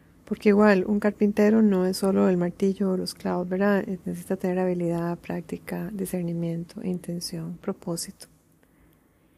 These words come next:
Es, es muy importante saber cuándo usar cada herramienta, en qué situación.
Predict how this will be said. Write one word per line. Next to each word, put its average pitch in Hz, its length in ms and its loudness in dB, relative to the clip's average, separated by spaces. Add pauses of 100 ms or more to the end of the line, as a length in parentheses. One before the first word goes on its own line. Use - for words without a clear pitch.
(420)
Es, 202 300 -10
es - 80 -8
muy 190 160 0
importante 190 420 -2
saber 185 260 -4
cuándo 185 480 0 (800)
usar 185 340 -8 (540)
cada 190 200 -6
herramienta, 180 480 -4 (120)
en 196 200 -2
qué 196 320 -4
situación. 190 680 -6